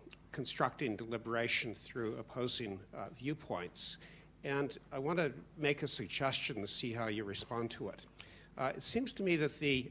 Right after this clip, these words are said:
um, sort of niche for this type of argument in a deliberative system, if we can use that language, is, uh, really where you have the, the people, uh, serving as, as a jury,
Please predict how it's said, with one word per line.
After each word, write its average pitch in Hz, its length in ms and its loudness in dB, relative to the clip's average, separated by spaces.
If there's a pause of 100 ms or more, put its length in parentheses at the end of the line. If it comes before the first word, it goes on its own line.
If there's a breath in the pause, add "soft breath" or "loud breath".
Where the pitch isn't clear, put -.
um, 120 240 2 (100)
sort 135 200 0
of 120 160 -2
niche 131 680 6 (280 loud breath)
for - 140 -6
this 139 180 2
type 147 200 2
of 120 100 -4
argument 123 560 2
in 123 140 -2
a 107 60 -4
deliberative 117 460 -2
system, 135 440 0
if 101 140 -10
we 117 100 -4
can 117 120 -6
use 110 200 -4
that 127 200 -4
language, 117 560 0 (360 loud breath)
is, 127 280 2
uh, 139 160 0 (440 loud breath)
really 190 420 4
where 151 140 2
you 143 180 2
have 147 400 0
the, 131 300 -2 (140)
the 120 100 -4
people, 147 580 2 (100)
uh, 120 140 -4
serving 143 500 2
as, - 340 0
as 107 240 -4
a 117 40 -6
jury, 110 520 2